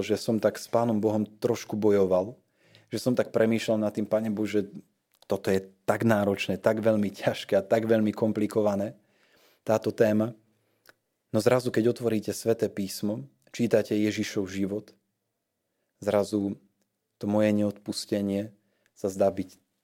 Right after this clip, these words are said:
takéto maličké oproti tomu jeho. Že on na kríži dokázal povedať slova: "Oče, odpusť im, lebo oni ne-, nevedia, čo robia."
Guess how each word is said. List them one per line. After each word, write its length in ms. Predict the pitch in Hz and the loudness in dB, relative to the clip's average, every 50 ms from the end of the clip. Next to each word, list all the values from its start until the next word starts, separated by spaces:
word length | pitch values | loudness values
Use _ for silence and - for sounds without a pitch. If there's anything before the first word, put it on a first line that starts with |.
| _ _ _ | _ _ _
takéto 400 | - 104 - - 101 - 101 95 | -6 -4 -4 -4 -4 -4 -4 -4
maličké 400 | 92 95 98 92 - - - - | -4 -4 -6 -8 -8 -8 -6 -6
oproti 480 | 95 95 - 101 98 95 - 107 101 | -6 -4 -4 -6 -6 -4 -4 -8 -8
tomu 240 | - 104 101 98 95 | -6 -6 -6 -4 -4
jeho. 320 | 95 95 95 92 92 95 _ _ _ _ _ _ _ _ _ _ _ _ _ _ _ _ _ _ - 104 | -4 -4 -4 -4 -8 -12 _ _ _ _ _ _ _ _ _ _ _ _ _ _ _ _ _ _ -4 -2
Že 100 | 104 104 - | 0 0 2
on 400 | - 110 113 110 101 95 92 - - _ _ _ _ _ _ _ _ _ - | 4 4 4 4 2 0 -2 -4 -10 _ _ _ _ _ _ _ _ _ -2
na 160 | 107 107 107 | 0 0 0
kríži 560 | - - 110 110 110 104 101 101 101 110 117 - - _ _ _ _ _ _ _ _ _ _ _ _ _ _ | 0 0 0 2 2 2 0 0 0 0 -2 -4 -10 _ _ _ _ _ _ _ _ _ _ _ _ _ _
dokázal 560 | - 107 101 - 107 107 98 101 98 95 95 - | -4 0 2 4 4 4 4 4 2 2 2 0
povedať 400 | - 101 101 101 95 98 90 92 | -2 0 2 2 2 2 0 0
slova: 480 | - - 101 101 101 98 98 95 95 | -4 -2 0 2 2 4 2 2 0
"Oče, 400 | - - 101 - - 104 101 101 | -2 -6 -8 -4 -2 -2 -2 -2
odpusť 320 | - - 107 98 - 104 98 | -4 -6 -6 -4 -2 -2 -2
im, 80 | 95 | -2
lebo 480 | 95 95 95 92 95 98 101 - - _ _ _ _ _ _ _ _ - | -2 -4 -4 -2 -2 -4 -4 -4 -8 _ _ _ _ _ _ _ _ -8
oni 160 | 104 101 101 | -6 -4 -2
ne-, 240 | 104 107 107 113 110 | 0 2 2 0 0
nevedia, 480 | 104 107 101 107 110 98 98 95 92 | -2 -2 0 0 0 0 0 -2 -4
čo 160 | - - 104 95 | -4 -4 -2 -2
robia." 320 | 95 95 90 92 90 - | 0 0 0 -2 -4 -6